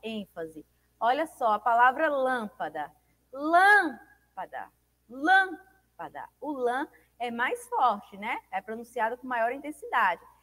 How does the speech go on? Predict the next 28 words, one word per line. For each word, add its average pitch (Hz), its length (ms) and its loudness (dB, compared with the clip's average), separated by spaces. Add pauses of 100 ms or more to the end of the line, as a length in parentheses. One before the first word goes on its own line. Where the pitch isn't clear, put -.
(140)
E 247 160 -6
olha 294 260 2
só, 202 340 -6 (560)
última 294 380 -6
sílaba, 285 460 -6 (320)
penúltima 302 580 -6
sílaba, 269 440 -6 (340)
antepenúltima 269 880 -6
sílaba. 185 520 -12 (260)
Ela 226 280 2
é 254 120 4
a 285 200 6
antepenúltima 262 1000 -4
sílaba. 175 380 -12
Então, 220 180 -12
se 277 140 -18
trata 226 380 0
de 240 60 -8
uma 247 160 -6
palavra 240 600 2 (280)
proparoxítona. 262 1120 -2 (260)
Lembrando 320 500 2
aí 320 160 4
das 277 320 2
dicas, 220 460 -8
né, 247 260 -2 (180)
sobre 254 380 0
acentuação. 269 960 0